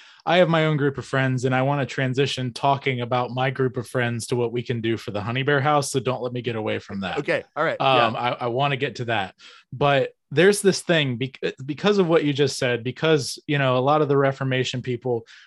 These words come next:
Speaker 1: we were on the other side of that battle in the h-, High Middle Ages, and it
Speaker 2: Yeah.
Speaker 1: turned into the Reformation. We, that, that, so we kinda stuck with our side, and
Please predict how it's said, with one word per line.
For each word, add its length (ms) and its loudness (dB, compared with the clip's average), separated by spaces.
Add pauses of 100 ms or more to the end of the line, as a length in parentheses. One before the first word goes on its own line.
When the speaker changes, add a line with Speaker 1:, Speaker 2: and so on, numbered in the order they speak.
Speaker 1:
we 140 2
were 180 6
on 140 2
the 100 0
other 220 2
side 280 0
of 100 -4
that 200 -4
battle 400 0
in 100 -2
the 80 -4
h-, 280 -6
High 160 0
Middle 280 -4
Ages, 460 -4
and 100 -4
it 100 -4
Speaker 2:
Yeah. 80 0
Speaker 1:
turned 180 -2
into 160 -4
the 80 -6
Reformation. 720 -4
We, 80 -8
that, 220 -4
that, 120 -6
so 140 -6
we 100 -4
kinda 300 -4
stuck 300 -6
with 100 -6
our 160 -4
side, 540 -2
and 200 -8